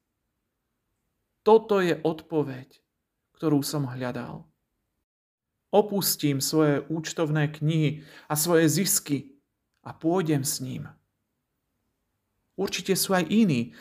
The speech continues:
ktorí sa cítia rovnako ako ja. Rád by som pozval ďalších vyberačov daní na obed do svojho domu.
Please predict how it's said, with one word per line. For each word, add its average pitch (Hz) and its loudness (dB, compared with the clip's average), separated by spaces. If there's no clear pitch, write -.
ktorí 175 4
sa 160 0
cítia 196 0
rovnako 160 2
ako 139 -4
ja. 117 -14
Rád 214 4
by 190 0
som 160 0
pozval 202 6
ďalších 208 0
vyberačov 170 0
daní 160 0
na - -2
obed 175 4
do 151 2
svojho 147 2
domu. 156 2